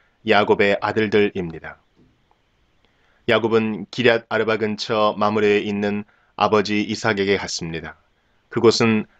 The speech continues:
아브라함과 이삭이 잠시 머물러 살았던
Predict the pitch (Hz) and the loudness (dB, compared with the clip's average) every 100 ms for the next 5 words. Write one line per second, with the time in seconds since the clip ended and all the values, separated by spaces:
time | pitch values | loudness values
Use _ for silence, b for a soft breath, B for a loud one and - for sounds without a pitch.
0 | b 107 110 110 110 110 107 107 - 110 | b -2 0 0 0 0 -2 -2 -6 -6
1 | 107 107 101 - 107 - 113 107 101 101 | -4 -6 -8 -8 -6 -4 -2 -2 -2 -2
2 | 104 107 101 - 98 98 | -4 -4 -4 -2 -4 -4